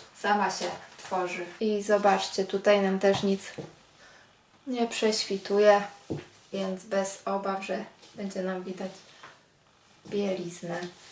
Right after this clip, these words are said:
I kolejną rzeczą są takie skórzane spodenki. Wyglądają trochę jak spódniczka, przez to, że te nogawki tutaj są naprawdę mega szerokie i tworzy się z tego taki efektowny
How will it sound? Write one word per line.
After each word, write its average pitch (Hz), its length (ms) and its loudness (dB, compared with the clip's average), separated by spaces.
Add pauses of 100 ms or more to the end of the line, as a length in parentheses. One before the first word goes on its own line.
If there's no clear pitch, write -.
(140)
I 247 40 -6
kolejną 247 440 4
rzeczą 220 320 6
są 208 200 0
takie 208 520 0
skórzane 208 760 2
spodenki. 214 680 0
Wyglądają 202 540 0
trochę 196 340 -2
jak 185 140 -2
spódniczka, 214 680 -2
przez 208 260 -8
to, 196 160 -2
że 190 120 0
te 196 220 -2
nogawki 190 560 2
tutaj 190 340 -2
są 190 160 -2
naprawdę 190 560 -2
mega 190 460 -2 (440)
szerokie 214 840 4 (600)
i 202 80 -10
tworzy 202 360 0
się 202 140 -6
z - 80 -10
tego 196 320 -2
taki 190 500 -4
efektowny 190 880 -4